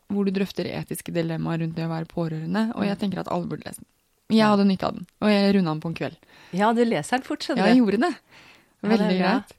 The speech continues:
Speaker 2: Ja.
Speaker 1: Så, men pappaen din, når dere endelig fikk han på et hjem, så var han først på Ammerud hjemme?
Speaker 2: Nei,
Speaker 1: Nei.
Speaker 2: først. Eh, egentlig så, så nevner jeg ikke navn på sykehjemmene, for det er egentlig uvesentlig, for jeg tror at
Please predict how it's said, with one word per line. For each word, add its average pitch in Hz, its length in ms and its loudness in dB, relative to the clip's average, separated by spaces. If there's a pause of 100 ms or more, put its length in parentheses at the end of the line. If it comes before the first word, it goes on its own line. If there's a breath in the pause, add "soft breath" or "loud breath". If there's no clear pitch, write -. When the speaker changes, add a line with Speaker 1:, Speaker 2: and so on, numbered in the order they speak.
(120 loud breath)
Speaker 2:
Ja. 254 180 -6 (200 loud breath)
Speaker 1:
Så, 247 240 2
men 247 180 2
pappaen 240 260 0
din, 196 100 0
når 196 120 -2
dere 214 140 0
endelig 185 300 0
fikk - 180 -12
han 185 160 -4
på 175 160 -8
et 180 80 -10
hjem, 196 300 -2
så 214 140 -6
var 190 140 0
han 185 100 -2
først - 280 -8
på 190 100 -8
Ammerud 160 440 -2
hjemme? 160 280 -8 (300)
Speaker 2:
Nei, 202 220 -2
Speaker 1:
Nei. - 0 -
Speaker 2:
først. 214 500 0 (580 loud breath)
Eh, 196 920 0 (600)
egentlig 175 340 -4
så, 214 60 -10 (280)
så - 180 -8
nevner 147 400 -2
jeg 135 120 -12
ikke 165 180 -8
navn 135 280 -8
på 165 120 -12
sykehjemmene, 143 540 -10
for - 100 -8
det 180 120 -4
er - 80 -8
egentlig 143 440 -8
uvesentlig, 160 680 -10
for 190 80 -6
jeg 180 80 -6
tror 170 160 -6
at 180 160 -8